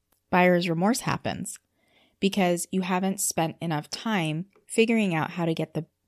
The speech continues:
most bang for your buck. That's what it means by stretching your dollar, looking for ways that you can save the most amount of money on the items that you actually want and the things that matter to you. So looking for coupons, looking for sale items,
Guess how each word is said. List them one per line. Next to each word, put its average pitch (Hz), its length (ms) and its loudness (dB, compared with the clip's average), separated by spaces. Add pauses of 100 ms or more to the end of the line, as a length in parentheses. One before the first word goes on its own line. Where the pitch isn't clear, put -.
most 185 420 0
bang 147 280 0
for - 160 -6
your 143 120 -2
buck. - 380 -4 (640)
That's 214 260 2
what 262 80 2
it 247 100 -2
means 165 320 -2
by 160 120 -4
stretching 156 500 -4
your 147 100 -2
dollar, 143 420 -2 (440)
looking 240 320 2
for 202 180 0
ways 165 380 0 (160)
that - 100 0
you 185 100 0
can 180 160 -4
save 160 340 -2
the 175 80 -4
most 202 380 0
amount 170 220 0
of 160 60 -4
money 143 420 -4 (220)
on 208 120 0
the 220 140 0
items 196 320 2
that 180 140 -2
you 202 200 0
actually 175 460 -2
want 165 480 0
and 214 140 2
the 226 80 2
things 262 260 0
that - 160 -2
matter 226 320 2
to 151 160 -8
you. - 160 -6 (540)
So 214 260 2
looking 202 340 -2
for 185 200 -2
coupons, 190 580 0 (100)
looking 160 280 -8
for 151 180 -8
sale 175 320 -2
items, 170 560 -2